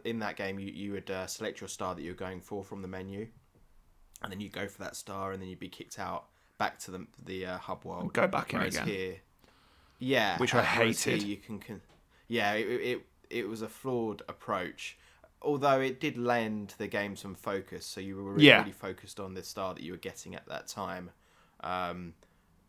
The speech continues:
Speaker 1: whereas I sometimes feel like, and maybe I'm getting, getting more into the, um, critique of the game here, I sometimes feel like Mario Odyssey lacks a bit of focus because
Speaker 2: Yeah.
Speaker 1: you're kind of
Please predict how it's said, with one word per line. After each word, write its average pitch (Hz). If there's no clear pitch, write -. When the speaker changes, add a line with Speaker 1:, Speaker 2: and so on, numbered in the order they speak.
Speaker 1:
whereas 131
I 135
sometimes 156
feel 127
like, 92
and 101
maybe 107
I'm 95
getting, 92
getting 104
more 90
into 87
the, 90
um, 85
critique -
of 87
the 85
game 90
here, 92
I 104
sometimes 107
feel 101
like -
Mario 98
Odyssey 98
lacks 101
a -
bit -
of -
focus 110
because -
Speaker 2:
Yeah. 120
Speaker 1:
you're 104
kind 120
of 107